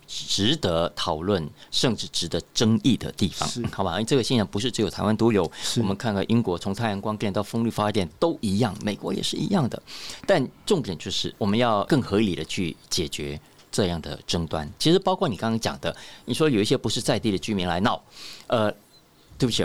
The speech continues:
Speaker 1: 我，我，我在国外也早晚也看到了，
Speaker 2: 是。
Speaker 1: 因为很多的团保团体，他就是觉得你们在地的居民知识程度不够，哈，
Speaker 2: <laughs>
Speaker 1: 在地的居民，
Speaker 2: 是。
Speaker 1: 哎，不知道怎么去跟业者去抗争，不知道怎么去反对这件事情，那我来帮你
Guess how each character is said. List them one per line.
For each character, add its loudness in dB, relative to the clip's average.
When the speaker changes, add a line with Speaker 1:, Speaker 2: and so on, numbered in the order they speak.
Speaker 1:
我， -2
我， 4
我 2
在 2
国 2
外 2
也 -2
早 -12
晚 -8
也 -10
看 -8
到 -4
了， -4
Speaker 2:
是。 -2
Speaker 1:
因 2
为 4
很 -4
多 0
的 -2
团 -4
保 -8
团 -8
体， -10
他 0
就 4
是 4
觉 0
得 2
你 0
们 2
在 2
地 -4
的 2
居 2
民 2
知 2
识 2
程 2
度 2
不 -4
够， 0
哈， 0
Speaker 2:
<laughs> -4
Speaker 1:
在 2
地 0
的 2
居 0
民， 4
Speaker 2:
是。 0
Speaker 1:
哎， 4
不 2
知 4
道 2
怎 0
么 4
去 2
跟 2
业 4
者 0
去 2
抗 2
争， 4
不 4
知 0
道 4
怎 -2
么 0
去 2
反 -2
对 2
这 2
件 4
事 2
情， -2
那 -8
我 -6
来 -4
帮 -2
你 -6